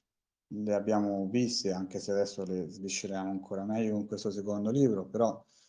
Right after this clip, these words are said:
c'è del controllo, un controllo,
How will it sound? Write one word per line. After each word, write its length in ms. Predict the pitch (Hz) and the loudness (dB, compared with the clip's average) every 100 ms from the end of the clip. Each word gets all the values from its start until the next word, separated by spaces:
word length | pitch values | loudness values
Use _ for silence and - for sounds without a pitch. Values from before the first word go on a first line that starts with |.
| _ - | _ -10
c'è 160 | - | -4
del 140 | 92 90 | -4 -4
controllo, 840 | - 87 101 85 87 87 87 - _ - | -6 -6 -2 -2 -2 -4 -6 -14 _ -12
un 100 | - | -8
controllo, 840 | 95 95 101 101 98 95 - - | -4 -2 2 2 2 -2 -4 -14